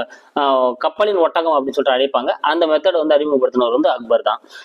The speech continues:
பாரசீக கட்டடக்கலை. ஆமாங்க. So நீர் இறைக்கக்கூடிய அந்த பாரசீக சக்கரமா இருக்கட்டும்,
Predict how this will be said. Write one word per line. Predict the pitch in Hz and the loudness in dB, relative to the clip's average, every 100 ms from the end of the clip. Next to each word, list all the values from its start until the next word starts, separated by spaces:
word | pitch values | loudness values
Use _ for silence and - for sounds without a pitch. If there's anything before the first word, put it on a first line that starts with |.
| _ - | _ -2
பாரசீக | 175 220 233 220 214 214 214 | 2 2 2 2 4 2 0
கட்டடக்கலை. | 156 175 165 147 127 - - | 0 0 0 0 -4 -6 -2
ஆமாங்க. | 151 175 151 156 | -2 0 0 -2
So | - 165 | 0 0
நீர் | 151 185 214 | 2 4 4
இறைக்கக்கூடிய | 190 170 165 156 | 2 2 0 2
அந்த | 156 139 | 2 2
பாரசீக | 151 170 180 175 165 | 2 0 0 0 0
சக்கரமா | 156 143 170 160 | -2 -2 -2 0
இருக்கட்டும், | 139 127 123 165 | 0 0 0 -2